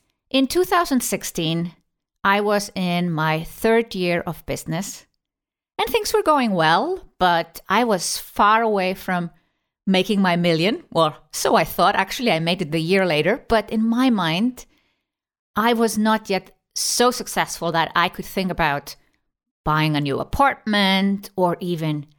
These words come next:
buying a luxury apartment, or even buying a penthouse. I had an apartment in Iceland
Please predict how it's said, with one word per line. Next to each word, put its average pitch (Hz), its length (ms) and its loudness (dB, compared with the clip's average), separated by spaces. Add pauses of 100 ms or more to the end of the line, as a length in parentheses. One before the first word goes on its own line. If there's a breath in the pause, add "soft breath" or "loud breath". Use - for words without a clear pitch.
(280)
buying 143 300 -2
a 139 100 0
luxury 233 400 -2
apartment, 202 520 -2
or 160 100 -6
even 233 220 -2
buying 156 300 -6
a 147 180 -12
penthouse. - 680 -10 (2250)
I 233 360 2
had 220 200 0
an 339 100 -6
apartment 202 500 -2
in 208 100 -2
Iceland 151 680 -6